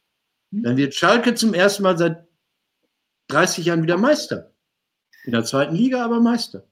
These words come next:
Speaker 1: Ja, ja, wir werden's hoffen. Sag mal, ich bedanke mich, auf Wiedersehen an alle Leute und bis nächste Woche. Wir fangen wieder um elf Uhr an, wir werden wieder live sein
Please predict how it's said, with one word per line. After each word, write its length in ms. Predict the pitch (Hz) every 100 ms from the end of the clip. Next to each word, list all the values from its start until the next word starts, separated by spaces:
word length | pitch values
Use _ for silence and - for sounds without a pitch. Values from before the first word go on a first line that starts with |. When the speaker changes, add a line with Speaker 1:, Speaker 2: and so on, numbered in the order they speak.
| _ _ _ _ _
Speaker 1:
Ja, 140 | 214 208
ja, 300 | 160 156 160
wir 260 | 180 190 175
werden's 340 | 170 165 143 135
hoffen. 260 | 120 - - - -
Sag 120 | 214
mal, 160 | 208 -
ich 200 | 170 - -
bedanke 420 | 170 180 226 262
mich, 260 | 302 302 -
auf 140 | -
Wiedersehen 600 | 185 220 233 269 302 - - - 170
an 140 | 165 165
alle 220 | 147 139
Leute 460 | 135 170 208 277 269 _ _ _ _ -
und 480 | 175 175 170 151 135
bis 220 | 233 -
nächste 400 | 208 208 - 160
Woche. 280 | 165 185 247
Wir 120 | 208
fangen 280 | - 196 185
wieder 140 | 175 160
um 140 | 160
elf 300 | 156 185 -
Uhr 120 | 151
an, 240 | - 240 240
wir 120 | 165
werden 260 | 151 156 143
wieder 160 | 135
live 300 | 123 127 180
sein 400 | - 247 262 269